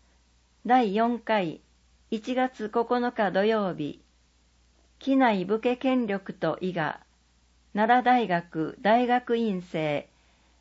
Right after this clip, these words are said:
中川隆樹さん。第五回、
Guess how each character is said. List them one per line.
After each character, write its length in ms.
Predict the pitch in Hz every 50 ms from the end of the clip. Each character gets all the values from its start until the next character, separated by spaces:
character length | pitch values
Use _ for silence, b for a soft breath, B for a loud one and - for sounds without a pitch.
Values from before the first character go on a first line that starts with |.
| _ -
中 320 | 190 196 202 - 254 262
川 280 | 247 226 202 180 165 170
隆 300 | - - 233 - 233 220
樹 120 | - - -
さ 200 | - 165 160 156
ん。 140 | 147 - - _ _ _ _ _ _ _ _ _ _ _ _ _ _ _ _ _ _ _ _ _ _ _ -
第 280 | 220 254 262 240 202
五 140 | - 190 190
回、 460 | 190 - 233 226 220 185 160 - -